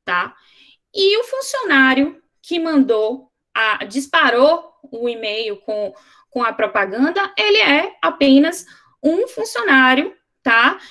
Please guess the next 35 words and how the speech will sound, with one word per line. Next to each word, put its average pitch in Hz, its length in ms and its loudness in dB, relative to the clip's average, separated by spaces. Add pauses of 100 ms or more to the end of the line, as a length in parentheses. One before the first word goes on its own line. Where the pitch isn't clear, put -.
(120)
Que 302 120 -10
está 277 380 0
atuando 285 680 0 (220)
sob 277 220 0
o 285 80 -6
poder 294 360 2
diretivo 330 520 -2
da 269 120 -2
empresa 262 680 0 (280)
e 320 120 -6
ele 339 240 -2
não 339 220 -2
se - 160 -12
caracteriza 311 840 0
como 311 280 -2
agente 277 420 2
de 294 120 -4
tratamento. 269 720 -4 (280)
É - 80 -16
importante 220 500 -10
a 226 60 -8
gente 226 300 -10
entender 247 400 -2
isso. - 440 -4 (800)
E 311 120 0
uma 370 340 6
outra 381 240 2
figura 294 600 2
também 302 480 4
importante 285 720 -4
da 247 160 2
L 233 140 0
G 240 140 -4
P 262 180 0
D, 214 340 -2